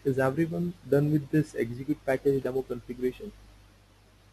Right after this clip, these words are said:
Anyone who is doing it and want me to wait for a minute, or I can go ahead with the configuration?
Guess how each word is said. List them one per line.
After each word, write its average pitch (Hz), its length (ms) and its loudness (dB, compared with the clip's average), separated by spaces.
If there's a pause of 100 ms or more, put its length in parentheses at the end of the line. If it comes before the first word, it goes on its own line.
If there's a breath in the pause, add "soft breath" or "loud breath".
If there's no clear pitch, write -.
(2500)
Anyone 190 340 8
who 180 160 4
is 170 140 2
doing 160 340 4
it 165 100 2
and 156 180 2
want 135 260 0
me 151 100 0
to 139 260 2 (220)
wait 135 260 4
for 139 140 4
a 135 60 2
minute, 135 360 -6
or 127 280 4 (920)
I 117 60 4
can 127 240 2
go 127 140 8
ahead 123 180 6
with 120 160 2
the 120 220 4
configuration? 110 600 -4